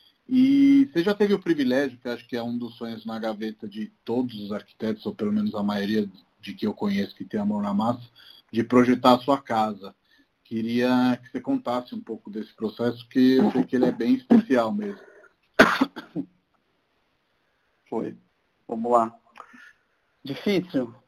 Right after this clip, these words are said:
Speaker 2: porque não tem fim, né?
Speaker 1: Sim.
Speaker 2: <laughs> Quando você é o seu próprio cliente, né? É, muitos questionamentos, mas é um sonho e é, cara, é um privilégio enorme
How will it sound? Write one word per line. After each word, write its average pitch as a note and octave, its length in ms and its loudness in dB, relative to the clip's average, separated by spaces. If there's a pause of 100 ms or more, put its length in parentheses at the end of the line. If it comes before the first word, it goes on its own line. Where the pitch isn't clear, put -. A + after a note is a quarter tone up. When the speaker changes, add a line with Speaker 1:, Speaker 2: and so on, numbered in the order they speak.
Speaker 2:
porque - 260 0
não D3 140 6
tem F3 200 2
fim, F3+ 320 4
né? B3 320 -2 (960)
Speaker 1:
Sim. A#2+ 240 -4
Speaker 2:
<laughs> - 60 -20
Quando C3 200 2
você C#3+ 280 6
é D3+ 40 10
o D3 80 4
seu D3 160 4
próprio - 340 0
cliente, C#3+ 600 -2
né? D4+ 240 -4 (720)
É, A2+ 1120 -8
muitos B3+ 240 -4
questionamentos, - 800 2
mas D3 220 4
é D#3+ 60 6
um G3 120 -4
sonho D3 560 4
e A#2+ 320 2
é, B2 140 6 (1700)
cara, B2 240 6
é A#2+ 60 -2
um B2 140 -2
privilégio B2+ 640 2
enorme A#2+ 500 -2